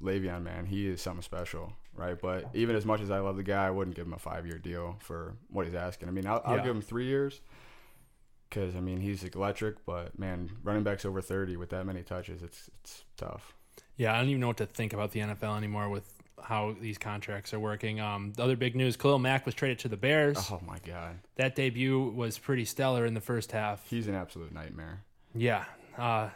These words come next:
Speaker 2: for two first-round picks, but they got a second back, so I think pretty good deal for the Bears. Great to see Khalil Mack come to this division.
Speaker 1: I, especially after last night, I'm even more happy about it. But, man, I, I'll tell you what, as far as a defensive game changer, I mean, he single-handedly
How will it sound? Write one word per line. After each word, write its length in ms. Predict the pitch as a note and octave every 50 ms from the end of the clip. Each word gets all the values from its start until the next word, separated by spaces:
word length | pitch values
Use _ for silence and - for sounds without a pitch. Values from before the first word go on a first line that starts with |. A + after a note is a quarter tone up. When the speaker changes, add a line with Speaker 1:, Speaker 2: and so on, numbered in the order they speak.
| - -
Speaker 2:
for 160 | - - -
two 180 | - - D#3+ C#3+
first-round 560 | C3+ - D3+ C#3+ C3+ - - D3 C3+ C3+ C3 -
picks, 160 | D3 C3+ -
but 80 | -
they 80 | D3 -
got 160 | D#3 D3 C#3
a 40 | A#2
second 420 | - - C#3+ C3+ B2+ - A#2 A2+ A2
back, 320 | A#2+ B2 A#2+ G#2 F#2+ G2
so 180 | - - A2+ A2
I 160 | A2 A2 A2+
think 300 | A2+ - B2 A2+ G#2 -
pretty 200 | - B2+ A#2+ A#2
good 220 | A2 A2+ A2 G2+
deal 240 | G2+ A#2 A#2 A2 A2
for 160 | G#2 - A#2
the 80 | G#2+ G#2
Bears. 560 | G2+ A2 G#2+ G#2 G#2 G2+ G2+ F#2+ - - - - - - - _ - - - - - - - - - -
Great 200 | - - C3 C3
to 80 | C3 C3+
see 180 | A#2+ - C3+ B2
Khalil 280 | - - B2+ B2 B2
Mack 240 | A#2 A2+ A2+ A#2 A2+
come 180 | - A#2+ A2 G#2
to 60 | G2+
this 220 | G2 G2+ G2 - -
division. 480 | - G2 G#2+ G#2 G2 G#2+ G#2 G2 G2 - - - - - - -
Speaker 1:
I, 220 | E2+ F2+ F2+ F2+ F2 F2 - - - - - - - - - - -
especially 320 | - - F#2 F#2+ - G2 F#2+
after 140 | F#2 -
last 240 | F#2 F#2+ F#2+ G2 -
night, 200 | F#2 F#2+ G2+ F2+
I'm 340 | F2 E2+ E2+ E2+ F2 G2 A2 - - - - - -
even 180 | F#2+ F#2 F2
more 180 | F2+ F#2 F2+ F2
happy 220 | F2+ E2 E2 E2+
about 260 | E2+ E2 F2 E2+ E2
it. 100 | - - -
But, 140 | - D#2+ D#2
man, 260 | D#2 E2+ E2 E2 E2
I, 140 | E2 E2+ F2 - -
I'll 80 | F#2 F2+
tell 140 | - F#2+
you 100 | F#2 F2+
what, 220 | F2+ F2+ F2+ F2+ F2
as 180 | F2 E2+ F#2
far 220 | - - G#2+ A2 A2
as 100 | G#2 F#2+
a 40 | F2+
defensive 440 | F#2 G2+ G2+ - F#2 F#2 - E2
game 240 | - F2+ F2+ F2+ F#2
changer, 320 | F2 - E2 E2 E2+ D#2+ E2+
I 60 | E2+
mean, 160 | E2+ E2+ F2+
he 140 | F#2 F#2+ F#2
single-handedly 880 | - - F2+ F2 E2 E2+ F2+ F2 F2 E2+ E2+ E2 E2 E2+ E2+ E2+ G2